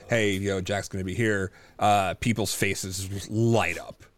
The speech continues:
uh, with, like, general ad-, like, genuine admiration.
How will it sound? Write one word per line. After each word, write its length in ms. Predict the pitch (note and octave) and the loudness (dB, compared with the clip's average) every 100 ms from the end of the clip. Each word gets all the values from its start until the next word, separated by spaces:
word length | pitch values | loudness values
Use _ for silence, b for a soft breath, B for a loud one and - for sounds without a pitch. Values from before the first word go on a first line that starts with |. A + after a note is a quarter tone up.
| _ - | _ -4
uh, 260 | G2+ F#2+ F#2+ | 0 0 0
with, 260 | G2 F2+ | -2 -2
like, 380 | G2+ F#2 F#2 F#2 | -4 -2 -4 -6
general 400 | G2+ G#2+ G#2 G2 - | -4 0 0 0 0
ad-, 180 | G#2 - | -2 0
like, 320 | G#2+ G2 G2+ | -2 -2 -4
genuine 680 | G2+ G2 A2+ A2+ G#2+ G2 F#2 | -2 2 2 2 0 0 -2
admiration. 840 | G2 F#2+ G2 F2+ F2 - D#2+ D2+ | -2 -2 -2 -4 -6 -8 -10 -14